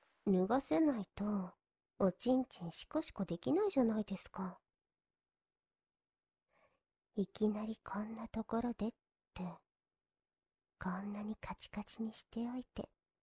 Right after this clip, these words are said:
何言ってるんですか？ああ、我慢汁でパンツ汚しちゃって、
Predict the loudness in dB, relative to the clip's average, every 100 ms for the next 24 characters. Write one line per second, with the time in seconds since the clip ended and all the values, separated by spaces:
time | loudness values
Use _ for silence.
0 | _ _ 4 4 4 0 -2 -4 -2 -4
1 | -8 -16 -10 -8 -8 -12 _ _ _ _
2 | _ _ _ _ _ _ _ _ _ _
3 | _ _ -20 -20 -18 -20 -20 -20 _ _
4 | _ 6 8 10 6 2 -2 -4 -2 -2
5 | -2 -4 -8 -18 _ _ _ _ _ 8
6 | 8 6 4 0 2 2 2 -4 -8 -6
7 | -4 -6 -8 -6 -4 -2 -4 -6 -12 -6
8 | -6 -6 _ _ -6